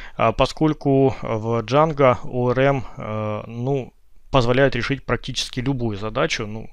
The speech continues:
девяносто девять процентов, наверное, точно.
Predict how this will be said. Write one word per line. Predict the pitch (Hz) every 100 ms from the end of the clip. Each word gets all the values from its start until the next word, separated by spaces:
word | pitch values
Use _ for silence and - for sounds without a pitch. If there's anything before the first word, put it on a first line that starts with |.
| 110 -
девяносто | 110 123 135 -
девять | 117 117
процентов, | 117 - 143 120
наверное, | 107 117 110 110 -
точно. | - 110 - -